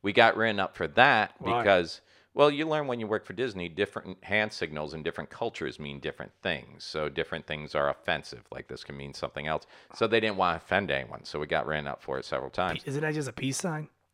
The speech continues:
Speaker 1: That, that's what it is in our culture, but in other cultures, I forget which one specifically. It's, um,
Speaker 2: <laughs> It means wipe your ass
Speaker 1: yeah,
Speaker 2: with it or
Speaker 1: something
Speaker 2: something.
Speaker 1: like that. So, um, we got written up several times, but then when Toy Story two came out,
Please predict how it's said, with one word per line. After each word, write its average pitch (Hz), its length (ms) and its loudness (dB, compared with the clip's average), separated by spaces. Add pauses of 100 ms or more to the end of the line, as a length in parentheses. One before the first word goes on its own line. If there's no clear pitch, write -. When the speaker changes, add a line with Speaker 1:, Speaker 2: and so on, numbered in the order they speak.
(140)
Speaker 1:
That, 107 360 10
that's 98 260 4
what 95 140 4
it 78 100 -4
is 73 180 -4
in 67 100 -4
our 104 160 4
culture, 71 480 -2
but 78 180 -2
in 76 100 -6
other 69 180 -2
cultures, 69 760 -6
I 80 60 -2
forget 80 260 -4
which 76 200 -8
one 76 120 -8
specifically. 67 800 -6
It's, - 240 -10
um, 69 60 -2
Speaker 2:
<laughs> 65 160 -4
It 64 140 -14
means 110 220 -12
wipe 107 220 -4
your 104 100 -4
ass 104 220 -2
Speaker 1:
yeah, 69 260 2
Speaker 2:
with - 80 -6
it - 20 -8
or - 40 -8
Speaker 1:
something 80 200 -2
Speaker 2:
something. 76 100 -2
Speaker 1:
like 76 160 -2
that. 71 200 -4 (440)
So, 107 480 8
um, 98 420 2 (140)
we 110 120 0
got 113 160 8
written 110 180 4
up 104 100 4
several 101 240 4
times, 123 300 0
but 95 140 -4
then 98 120 4
when 98 120 4
Toy 120 280 2
Story 107 340 2
two - 280 -2
came 147 260 0
out, 170 280 2